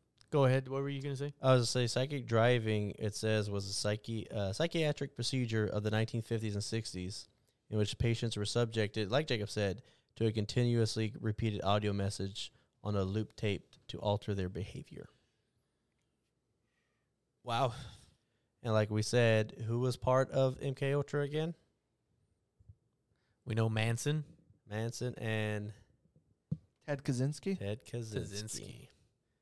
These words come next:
Speaker 2: Who else was part of it that they decided, "Oh, these guys are actually under the mind control that we can actually do things with,"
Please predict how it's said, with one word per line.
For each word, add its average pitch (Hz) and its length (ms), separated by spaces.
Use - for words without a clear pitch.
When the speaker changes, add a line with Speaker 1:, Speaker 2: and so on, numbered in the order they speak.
Speaker 2:
Who 123 280
else 131 420
was 117 140
part 117 260
of 113 80
it 107 100
that 104 140
they 107 140
decided, 104 440
"Oh, 123 340
these 131 180
guys 123 440
are 113 140
actually 113 460
under 123 280
the 117 80
mind 110 260
control 110 280
that 107 120
we 107 100
can 117 160
actually 104 300
do 113 200
things 98 340
with," 98 340